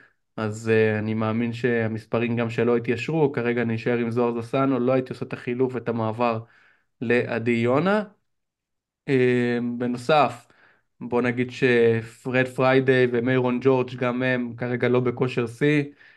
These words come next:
פעם ב- מנקדים, אבל זה לא משהו שאתה יכול לסמוך עליהם כדי ל-, לשים אותם בשלישיית החלוצים שכרגע נראית אימתנית, אה,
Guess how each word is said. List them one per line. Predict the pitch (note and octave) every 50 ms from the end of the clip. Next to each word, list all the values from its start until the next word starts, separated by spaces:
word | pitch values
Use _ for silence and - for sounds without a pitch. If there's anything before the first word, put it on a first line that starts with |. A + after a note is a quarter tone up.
| _ _ _ _ -
פעם | C3 B2+ B2+ B2+ B2+
ב- | B2 C3 B2+
מנקדים, | B2+ B2 A#2+ A#2+ A#2+ A#2 C3 B2+ C3+ C#3 C#3 C3+
אבל | B2+ A#2 B2 A#2 A#2
זה | A#2+ A#2
לא | B2
משהו | B2 A#2+ A#2+ B2
שאתה | - - A#2+
יכול | A2+ A#2 C3 B2+
לסמוך | A#2+ B2 - C3 B2+ B2 -
עליהם | C3 B2+ B2 A#2+ A#2 A#2 A2+ A2+ A#2 _ _ _ _ _ _
כדי | _ C3+ B2+ B2 A#2+
ל-, | A#2 A#2 A#2+ A#2 A#2 A#2 A#2 A#2 A#2
לשים | A#2 A2+ - C#3 C3+ B2+
אותם | B2+ B2 B2+ A#2+ A#2+
בשלישיית | A#2+ A#2+ A#2 A#2+ A#2 A#2 - - C3+ A#2+ - - B2 A#2+ B2
החלוצים | A#2 - B2 A#2+ B2 B2 - - C#3 B2+ B2+
שכרגע | - B2+ - B2+ B2+ B2+ B2+ B2
נראית | A#2+ A#2+ A#2+ B2 A#2 B2
אימתנית, | B2 B2 A#2 - A#2 A#2+ C3+ D3+ E3+ E3+ - - _ _ _ - - _ _ _ _ _ _ _ -
אה, | B2 B2 B2 B2 B2 B2 B2 B2